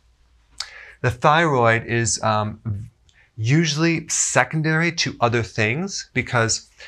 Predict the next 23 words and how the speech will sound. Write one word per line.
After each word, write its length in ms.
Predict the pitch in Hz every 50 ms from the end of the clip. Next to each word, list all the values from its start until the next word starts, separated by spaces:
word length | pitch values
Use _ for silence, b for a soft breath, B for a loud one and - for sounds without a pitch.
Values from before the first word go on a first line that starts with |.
| B B B
you 120 | - 113
have 140 | 120 123 120
the 60 | 113
situation 560 | 107 - 120 - - 127 117 113 - 120 117 110
where 120 | 107 104
the 80 | 98 98
thyroid 540 | 87 - 120 113 117 113 113 107 107 107
produces 380 | - - 104 107 104 - 110 -
hormones, 520 | - 151 165 147 120 104 104 107 110 - _ _ _ _ _ _ _ _ - -
but 340 | 101 120 113 110 104 -
they're 140 | 104 110 110
inactive, 640 | - - 120 113 107 110 120 117 - - 101 92 90
they're 100 | - 101
T 260 | 95 87 - - 117 101
four. 480 | - - - 110 104 92 76 92 - _ -
They 100 | 113 113
don't 280 | 123 131 - 113 113
really, 400 | 117 131 131 131 120 120 110 110
uh, 140 | - 104 98
do 240 | 98 90 127 143 156
anything 400 | 147 131 104 - 110 98 98 92
unless 360 | - 113 113 113 120 120 120 -
they're 240 | - 110 95 -